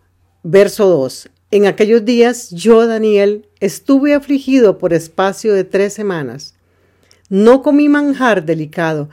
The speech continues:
ni entró en mi boca carne ni vino, ni me ungí con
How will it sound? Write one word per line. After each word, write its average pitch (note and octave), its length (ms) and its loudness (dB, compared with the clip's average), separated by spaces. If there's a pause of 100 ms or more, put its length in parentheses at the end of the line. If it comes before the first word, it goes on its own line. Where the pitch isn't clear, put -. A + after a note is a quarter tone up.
(200)
ni G3 220 4
entró F#3+ 400 2
en A3 160 2
mi A#3 80 0
boca G#3 400 0
carne E3 420 -4
ni F3+ 160 -2
vino, E3 420 -2 (300)
ni G#3+ 260 4
me G3 180 4
ungí A#3+ 680 0 (200)
con F#3+ 400 4